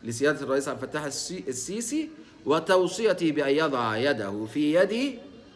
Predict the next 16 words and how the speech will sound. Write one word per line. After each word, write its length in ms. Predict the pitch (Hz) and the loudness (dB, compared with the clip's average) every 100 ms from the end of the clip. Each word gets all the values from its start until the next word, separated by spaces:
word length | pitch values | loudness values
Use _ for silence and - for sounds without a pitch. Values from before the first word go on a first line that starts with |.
| - - - - - - 113 | -20 -20 -20 -20 -20 -14 0
للبيعة 680 | 131 131 135 160 165 170 170 | 2 2 4 4 4 2 0
وتحرير، 680 | 151 131 117 - 123 151 165 | -2 -2 -6 -4 -2 -2 -4
و-، 280 | 127 127 127 123 - | -6 -4 -4 -6 -4
كلمة 180 | 170 165 156 | -2 -2 -2
للبيعة 340 | 143 165 170 | -2 0 0
دي 200 | 170 240 - - - - - - - - - - - - | -2 -6 -10 -18 -20 -20 -20 -20 -20 -20 -20 -20 -20 0
ضمنًا، 420 | 156 165 113 101 98 | 4 4 2 -2 -6
أن 60 | 123 | -4
يضع 240 | 151 170 175 175 175 | -2 0 0 0 0
يده 300 | 156 180 160 | 0 2 2
في 140 | 147 160 | 0 0
يدي 160 | 202 | 2
يعني 240 | 202 139 131 | 2 2 0
البيعة 440 | 117 117 95 80 - - - - | -2 -4 -4 -10 -16 -20 -18 -6
وتحرير 1040 | 127 131 139 123 135 147 160 170 170 - - - - - - 151 | -4 -2 -2 -2 -2 2 4 2 0 -12 -18 -20 -20 -20 -4 0
القدس، 640 | 151 - 135 98 - | 0 0 -4 -4 -10